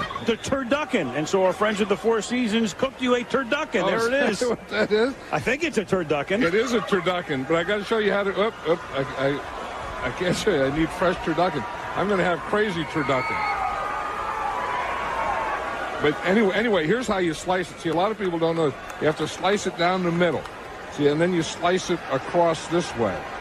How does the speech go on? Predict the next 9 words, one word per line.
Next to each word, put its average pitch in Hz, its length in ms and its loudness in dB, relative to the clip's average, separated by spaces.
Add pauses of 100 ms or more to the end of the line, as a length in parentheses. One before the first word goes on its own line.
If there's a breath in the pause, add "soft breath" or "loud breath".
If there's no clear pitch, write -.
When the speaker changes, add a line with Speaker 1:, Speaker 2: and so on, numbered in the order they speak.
(480)
Speaker 2:
Because 135 320 2
what 160 180 4
it 160 80 4
is, 190 240 4
it's 160 200 -2
a, 143 160 2 (300)
it's - 160 -2
a 147 80 6 (120)
deboned 196 640 2